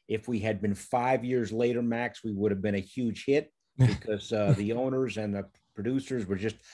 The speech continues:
Speaker 1: a little bit ahead of their time.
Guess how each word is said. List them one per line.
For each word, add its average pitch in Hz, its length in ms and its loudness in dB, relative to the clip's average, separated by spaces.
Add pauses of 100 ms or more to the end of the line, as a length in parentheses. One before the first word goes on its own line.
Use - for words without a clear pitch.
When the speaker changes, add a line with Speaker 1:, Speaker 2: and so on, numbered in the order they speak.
(160)
Speaker 1:
a 98 100 -2
little 120 380 4
bit 110 340 -2 (220)
ahead 123 300 -2
of 117 80 4
their 113 100 6
time. 131 560 -2